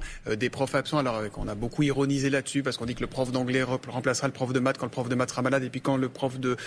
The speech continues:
d'anglais sera malade, s'il est malade, c'est le prof de maths, et cetera, et cetera. Ça sent un peu l'usine à gaz.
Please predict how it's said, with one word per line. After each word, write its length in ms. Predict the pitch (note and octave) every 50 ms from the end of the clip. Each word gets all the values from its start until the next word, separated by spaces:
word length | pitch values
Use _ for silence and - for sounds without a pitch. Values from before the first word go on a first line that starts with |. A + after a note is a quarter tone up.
| - - - - -
d'anglais 220 | C3+ B2+ C3+ C3+
sera 160 | - - C#3
malade, 320 | C3 C3 B2+ C#3 C#3 C3+ -
s'il 260 | - - C#3+ C3 C3+
est 60 | C3
malade, 240 | C3 C3 C#3 C#3 C#3
c'est 80 | - C#3
le 80 | B2+
prof 260 | - - C#3 C3 B2 B2
de 100 | B2+ B2+
maths, 260 | B2 C3 C3 C3 -
et 60 | B2 A#2
cetera, 360 | - C3 A#2+ - B2 A#2+ B2
et 40 | -
cetera. 320 | - C3 - D#3 E3+ F#3+
Ça 160 | F3+ - C#3
sent 140 | B2+ - C#3+
un 80 | C3 A#2
peu 100 | - C3+
l'usine 240 | B2+ A#2+ A#2+ C3 C3
à 60 | C3+
gaz. 200 | D#3+ G3 G#3